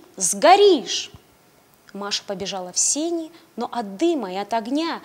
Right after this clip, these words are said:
нельзя было пройти. Она вернулась назад. Тогда Ваня поднял окно и велел ей лезть.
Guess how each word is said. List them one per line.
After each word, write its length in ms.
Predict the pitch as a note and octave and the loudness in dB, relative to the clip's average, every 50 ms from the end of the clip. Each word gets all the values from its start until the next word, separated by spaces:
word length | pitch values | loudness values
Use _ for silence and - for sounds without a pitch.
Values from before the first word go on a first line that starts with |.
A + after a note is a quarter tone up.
| - - - _ _ | -16 -20 -20 _ _
нельзя 420 | G#3 G#3+ A3+ A3 A3 - - - | -8 -6 -6 -2 0 0 0 0
было 220 | G#3+ G#3 G3 F#3+ F#3 | -2 -4 -6 -8 -6
пройти. 540 | - F#3+ F#3+ F#3+ F#3 - - - F3+ F3 - _ _ _ _ - - - - - | -8 -8 -8 -8 -6 -8 -8 -8 -8 -12 -16 _ _ _ _ -20 -20 -20 -8 0
Она 240 | - A3+ C4+ F4 F4+ | 2 4 4 4 4
вернулась 500 | D#4+ D#4+ C#4+ D4 D4 C#4+ C#4+ C#4 - - | 4 4 4 2 0 0 0 0 -2 -2
назад. 500 | C4 C4 B3 G#3+ G#3 F#3+ F3 - - - - _ _ - - - _ _ | -2 -2 -2 0 0 0 -2 -4 -10 -20 -20 _ _ -20 -20 -20 _ _
Тогда 340 | - B3 A3+ A3 C4+ C4+ C4 | 2 2 4 4 2 4 4
Ваня 320 | D4+ F4+ G4 E4+ A3+ - | 4 4 4 4 2 0
поднял 380 | - A3+ A#3 G3 C4 C4 B3+ B3+ | -2 -2 -2 -2 -2 0 2 2
окно 320 | B3+ B3+ - D#4 E4+ E4+ | 0 0 0 -2 -2 -2
и 160 | - - A#3+ | -2 -2 -2
велел 300 | A3 B3 A#3+ C4+ E4+ F4 | -2 -2 0 2 2 0
ей 220 | C4 G#3 C4 C#4 C#4+ | 0 0 0 2 2
лезть. 560 | C#4 A#3+ A#3 G#3 F3+ - - - - - | 2 0 -2 -2 -2 -4 -4 -4 -8 -12